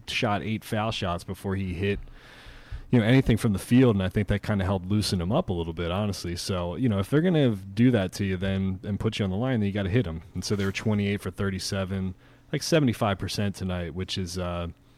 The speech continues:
which is better than, uh, what, what they've had been shooting previously, I think. I mean, when you look at, uh, how, how at least, at least Ben and Joel maybe, but, uh, I mean, that's a good sign, so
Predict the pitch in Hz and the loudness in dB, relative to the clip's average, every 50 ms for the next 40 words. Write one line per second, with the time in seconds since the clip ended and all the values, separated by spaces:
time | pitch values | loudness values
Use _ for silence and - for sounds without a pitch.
0 | _ - - _ _ _ _ _ _ - - - - - 123 110 107 104 92 101 | _ -20 -20 _ _ _ _ _ _ -14 -14 -10 -2 2 4 4 4 4 2 2
1 | 98 95 92 92 90 90 90 90 90 95 90 - 101 101 95 - 98 92 90 90 | 0 0 0 0 -2 -2 -2 0 -2 -4 -4 -4 -4 -4 -4 -2 -2 -2 -2 -4
2 | 85 - - _ _ _ - 98 95 101 98 92 92 92 90 - - 104 95 82 | -6 -10 -18 _ _ _ -10 -6 -2 -2 -2 0 -2 -2 -4 -2 -4 -4 -4 -4
3 | 85 87 - 104 98 98 95 87 - 87 80 85 - - - - - 127 107 87 | -6 -6 -4 -4 -2 -2 -2 -4 -4 -4 -6 -6 -8 -10 -6 0 2 2 2 2
4 | 80 80 - - - - - - 95 98 95 92 92 92 92 92 92 90 95 92 | -2 -8 -12 -16 -20 -18 -12 -8 -4 -2 -2 -2 -2 -2 -2 -2 -2 -2 -4 -4
5 | - - 90 85 82 85 82 82 82 87 92 85 85 80 87 95 90 85 82 82 | -4 -6 -6 -6 -4 -4 -4 -4 -6 -6 -6 -6 -6 -6 -6 -6 -6 -6 -6 -8
6 | 82 - - - - 104 95 95 90 - - - 98 90 92 98 92 82 90 87 | -12 -18 -16 -12 -8 -6 -4 -4 -6 -6 -8 -8 -6 -4 -4 -4 -6 -6 -8 -4
7 | 95 92 90 90 87 87 85 85 87 87 87 92 90 87 82 82 82 85 85 85 | -4 -2 -2 -2 -2 -4 -4 -4 -4 -4 -2 -2 -2 -2 -4 -6 -8 -6 -8 -8
8 | 82 - 85 85 82 73 - - - - - - - - - - 76 92 92 101 | -8 -6 -6 -8 -8 -10 -14 -18 -20 -20 -18 -16 -16 -16 -14 -8 -4 -2 0 2
9 | 120 131 135 139 135 - 147 135 135 - - 131 110 90 82 82 82 - - - | 4 6 6 6 4 2 2 2 2 2 2 0 0 0 -2 -6 -10 -10 -6 -6
10 | 92 80 | -6 -6